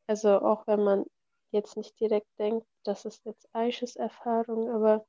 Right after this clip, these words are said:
ich weiß dann, dass ich sehr oft von meinen Welten erzähle, von dem, was ich erlebe, von dem, was ich sehe, von dem, was ich interpretiere. Genau, und davon lebt so meine Kunst.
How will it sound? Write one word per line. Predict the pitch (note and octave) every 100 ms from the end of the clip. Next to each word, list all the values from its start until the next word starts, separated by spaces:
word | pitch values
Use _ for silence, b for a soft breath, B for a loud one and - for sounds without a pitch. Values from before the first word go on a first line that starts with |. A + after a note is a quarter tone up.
| _ -
ich | -
weiß | G#3+ A3 -
dann, | A3+ G#3+ G#3+
dass | G#3+ A3
ich | -
sehr | - G3+ E3
oft | G#3+ - - -
von | G#3+ G#3
meinen | G3+ G#3 G#3+ G#3+ G#3
Welten | G3+ A3 - A3 G#3+
erzähle, | A3 - - A3+ A3 G#3+ G#3+ - _ _ _ _ _
von | - A3
dem, | A3 A3
was | A3 A3 -
ich | - -
erlebe, | A3+ A3+ A3 G#3 G#3
von | - A3
dem, | G#3+ G#3+
was | A3 A3
ich | A3+ - -
sehe, | - A3 A3 G#3+ G#3+ G#3 G#3+ -
von | G#3+ G#3+
dem, | G#3+ G#3
was | G#3+
ich | A3 -
interpretiere. | G#3+ - A3 - - - A#3+ A3 A3 G#3 _ _ _ -
Genau, | A#3+ A3+ G3 G3 -
und | G#3+ -
davon | A3 A#3 A3
lebt | A3 A3 -
so | -
meine | F#3+ F#3+ G3
Kunst. | - - G#3+ A3+